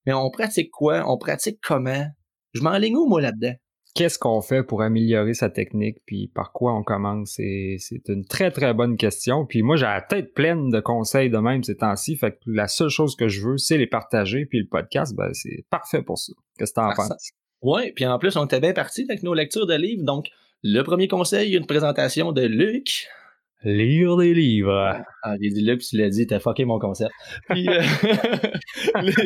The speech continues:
Speaker 1: lire des livres. C'était bon, pareil.
Speaker 2: Ouais.
Speaker 1: On, on va travailler ça. On, on a quelque chose.
Speaker 2: Tu sais, c'est juste le deuxième, là. On va devenir de mieux
Speaker 1: Ah
Speaker 2: en
Speaker 1: ouais.
Speaker 2: mieux.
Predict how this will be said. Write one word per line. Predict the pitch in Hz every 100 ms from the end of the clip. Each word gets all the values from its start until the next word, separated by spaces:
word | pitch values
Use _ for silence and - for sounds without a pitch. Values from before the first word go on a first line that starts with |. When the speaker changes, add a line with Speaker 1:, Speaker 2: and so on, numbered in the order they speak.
| -
Speaker 1:
lire | 156 185 190
des | 170
livres. | 185 123
C'était | - 190
bon, | 339
pareil. | 240 302 202 - _ -
Speaker 2:
Ouais. | 151 180 147
Speaker 1:
On, | 156
on | 156
va |
travailler | 196 202 220 214
ça. | 220 233 -
On, | 156 -
on | 160 190
a |
quelque | 247 202
chose. | - 165 113 104 98 _ _ _
Speaker 2:
Tu | -
sais, |
c'est | 165 135 127
juste | 139
le | 127
deuxième, | 113 117 104 113 110
là. | 107
On | 110
va | 117
devenir | 117 117 127
de | 123
mieux | 107 113
Speaker 1:
Ah | 156
Speaker 2:
en | 170 170
Speaker 1:
ouais. |
Speaker 2:
mieux. | 110